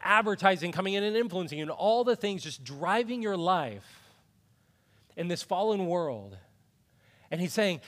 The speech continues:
that is what is driving how you think through truth. In other words, what Jesus is saying is you can't hear my word, and you can't find life, and you can't find life.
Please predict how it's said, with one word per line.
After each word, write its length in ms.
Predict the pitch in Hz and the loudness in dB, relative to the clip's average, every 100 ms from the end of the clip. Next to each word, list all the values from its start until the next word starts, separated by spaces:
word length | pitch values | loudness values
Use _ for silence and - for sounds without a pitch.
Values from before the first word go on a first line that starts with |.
| - | -18
that 460 | 131 170 190 208 220 | -6 0 2 2 0
is 160 | 180 135 | -4 -2
what 200 | 170 160 | -2 -2
is 180 | 147 | -6
driving 640 | 117 139 170 190 151 151 131 - - | -10 -4 0 0 -2 -8 -10 -16 -14
how 400 | - 180 180 190 | -8 -2 0 0
you 200 | 156 156 | -2 -10
think 480 | - 165 165 - - | -8 -6 -6 -10 -12
through 160 | 151 | -12
truth. 320 | - - 180 | -10 -6 -6
In 220 | 165 147 - | -6 -10 -6
other 240 | - 185 202 | -2 0 0
words, 200 | 196 165 | -4 -4
what 140 | 165 | -8
Jesus 500 | 120 165 180 165 - | -8 -8 -8 -8 -12
is 100 | 156 | -12
saying 380 | - 190 170 147 - - | -4 0 0 -2 -10 -14
is 240 | - 180 135 - - | -6 -6 -6 -16 -12
you 180 | 147 175 | -8 -8
can't 480 | - - 214 165 - | -8 -4 -2 -4 -8
hear 320 | - - 208 202 | -16 -4 -2 2
my 220 | 202 190 | 2 2
word, 500 | 156 175 180 151 120 - | 0 0 0 0 -6 -4
and 160 | 180 170 | -2 -2
you 100 | 180 | -4
can't 380 | - 208 220 - | -4 -4 -4 -2
find 300 | 185 185 180 | 0 0 0
life, 380 | 170 185 196 180 - | 2 4 4 0 -4
and 160 | 185 | -4
you 120 | 170 | -4
can't 380 | 175 170 190 - | -8 -2 -2 -2
find 360 | - 175 165 160 | -2 -2 0 -2
life. 800 | 175 202 208 175 - - - - | 0 0 0 -2 -8 -20 -20 -20